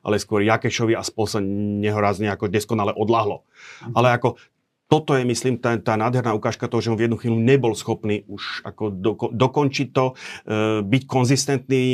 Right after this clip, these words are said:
Speaker 1: by som povedal, v tom diele, ktorom začal. A toho, to z neho urobilo takúto, by som povedal, tú nešťastnú postavu tých dejín, ktorý fakticky akože zrútil ríšu, ktorej vládol. Keby som sa ma-, keby som to mal nejako zhrnúť a po-, n-, vy-, e, zhodnotiť klady, zápory,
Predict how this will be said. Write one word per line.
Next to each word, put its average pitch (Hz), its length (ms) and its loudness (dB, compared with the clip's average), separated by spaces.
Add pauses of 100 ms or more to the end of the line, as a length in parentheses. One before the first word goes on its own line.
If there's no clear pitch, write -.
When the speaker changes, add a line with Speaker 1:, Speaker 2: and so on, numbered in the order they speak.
Speaker 1:
by 110 140 -6
som 127 160 0
povedal, 117 260 0
v - 100 -8
tom 123 200 -2
diele, 120 320 0
ktorom 117 320 -2
začal. 107 400 0 (240)
A - 100 -8
toho, 120 300 2 (220)
to - 140 0
z 117 120 -2
neho 117 140 4
urobilo 110 420 4
takúto, 104 400 -2
by 101 120 -2
som 107 160 -4
povedal, 104 280 0
tú 104 120 -6
nešťastnú 101 460 -4
postavu 110 380 -2
tých 101 160 -4
dejín, 98 260 0 (280)
ktorý 113 180 0
fakticky 104 500 -6
akože 104 380 0 (340)
zrútil 135 560 4
ríšu, 123 320 2
ktorej 113 340 2
vládol. 104 520 0 (340)
Keby 151 200 4
som 185 180 0
sa 170 160 0
ma-, 156 160 0
keby 151 160 0
som 156 160 -2
to 160 140 -2
mal 147 180 2
nejako 139 320 2
zhrnúť 127 420 2 (240)
a 104 100 -8
po-, 123 200 -6
n-, 113 420 0
vy-, 110 160 2
e, 135 100 -4 (460)
zhodnotiť 113 800 -2
klady, 117 320 2
zápory, 104 480 0